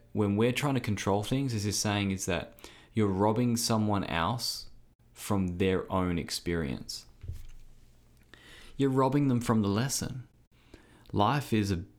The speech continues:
big, Earth is one big school for us to learn. It's the Earth school, life lessons. So letting go and letting God is simply about,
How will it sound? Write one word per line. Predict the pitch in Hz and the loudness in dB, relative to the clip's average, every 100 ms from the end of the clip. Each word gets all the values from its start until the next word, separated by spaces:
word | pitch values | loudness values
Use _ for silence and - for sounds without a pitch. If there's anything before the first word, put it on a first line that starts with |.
| _ | _
big, | 90 95 104 101 - - - - - _ _ _ _ _ _ _ _ _ - | 2 2 2 -2 -10 -18 -20 -20 -20 _ _ _ _ _ _ _ _ _ -2
Earth | 113 131 127 113 | 2 2 2 0
is | 101 - | 0 0
one | 92 92 110 | 2 4 2
big | 87 87 90 98 | 2 2 2 0
school | - - - - - 78 82 110 110 - _ _ _ _ _ _ | -2 0 -2 -2 0 0 0 -4 -8 -18 _ _ _ _ _ _
for | - 107 - | -4 -2 0
us | 87 101 | -2 -4
to | - 113 | -4 -2
learn. | 92 85 127 160 - 117 - - - - - - - - - - _ - - _ | 0 0 0 -2 -4 -8 -16 -20 -20 -20 -20 -20 -20 -20 -20 -20 _ -20 -20 _
It's | 113 - | -6 -6
the | - 123 - | -2 -2 2
Earth | 107 147 - | 0 0 -4
school, | - - - - | -6 -6 -8 -2
life | 107 110 | -2 0
lessons. | 113 120 - - - - - - - - - - | -2 -2 -4 -6 -8 -12 -20 -20 -20 -20 -20 -10
So | - 127 | 0 2
letting | 123 123 135 160 120 | 4 4 4 4 4
go | 113 113 | 4 4
and | 107 | 4
letting | 107 98 | 4 2
God | 92 113 110 | 2 2 2
is | 82 85 | 0 0
simply | - 110 110 107 | 0 0 0 0
about, | 95 92 85 - | 0 0 -2 -2